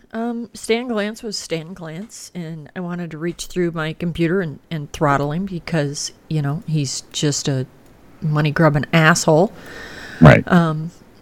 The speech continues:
Speaker 1: you know, I mean, his, his livelihood is funded from the M S A. So, you know.
Speaker 2: Yeah. Yeah.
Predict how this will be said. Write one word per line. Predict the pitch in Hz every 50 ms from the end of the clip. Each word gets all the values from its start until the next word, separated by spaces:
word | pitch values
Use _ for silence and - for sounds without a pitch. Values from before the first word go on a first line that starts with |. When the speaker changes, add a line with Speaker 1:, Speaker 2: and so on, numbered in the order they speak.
| - - - - - - - -
Speaker 1:
you | 208 202 175
know, | 151 131 151 185 - - - - - -
I | 170 165
mean, | 165 165 170 165 160 160 165
his, | 156 170 185 175 170 165 160 - - -
his | - 156 180 170 156 - - - - - - - - - - - - - - - - - - - _ -
livelihood | 180 160 165 175 185 196 185 175 175 156 147 147 135 160 147 147 175 208 220 - _ - _ - _ _ _ _
is | - 170 160 151 151 151 147 139 - - - - -
funded | - - - 175 165 165 156 160 151 147 156 151 - _ _ _ - - - _ _ _ _ _ _ _ _ _ _ _ _ _ _ _ _ _ _ _ _ _ _ _ -
from | - 202 175 165
the | 160 151
M | 143 147
S | 147 160 - -
A. | 277 311 - - 143 139 - - - _ _ - _ _ _
So, | - - - 180 170 165 160 147 151 156 - - _ _ _ _ _ -
you | 202 190
know. | 151 143 180 208 _ _ _ _ _ _ _ _ _ _ _ _ _ _ _ _ _ _ _ _ _ _ _ _ _ _ _ _ _ _ _ _ _ _ _ _ _ _ -
Speaker 2:
Yeah. | - 190 214 170 - - _ _ _ _ _ _ _ -
Yeah. | 147 170 180 147